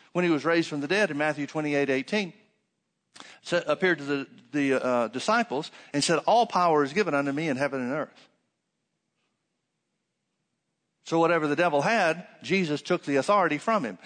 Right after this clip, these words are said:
The word power there is literally authority. He's not saying, "I have every ounce of ability in heaven and earth." He's saying, "I have authority over everything in heaven and earth."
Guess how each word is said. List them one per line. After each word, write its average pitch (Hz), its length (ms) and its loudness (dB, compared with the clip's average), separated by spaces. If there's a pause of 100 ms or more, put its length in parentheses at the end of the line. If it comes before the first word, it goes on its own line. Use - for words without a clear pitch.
(120)
The 131 80 -2
word 160 180 2
power 180 280 2
there 135 160 2
is 117 120 -4
literally 131 360 0
authority. 117 400 0
He's 135 160 -6
not 156 140 0
saying, 143 240 -4
"I 131 120 0
have 139 180 -2
every 127 240 -6
ounce 123 260 -4
of 104 120 -12
ability 147 500 -2
in 120 80 -2
heaven 113 260 -6
and 107 100 -8
earth." 120 220 -4 (300)
He's 131 140 -4
saying, 127 220 -2
"I 127 120 0
have 117 160 -4
authority 131 400 0
over 113 160 -2
everything 117 380 -2
in 104 100 -8
heaven 104 240 -6
and 101 100 -10
earth." 135 200 -12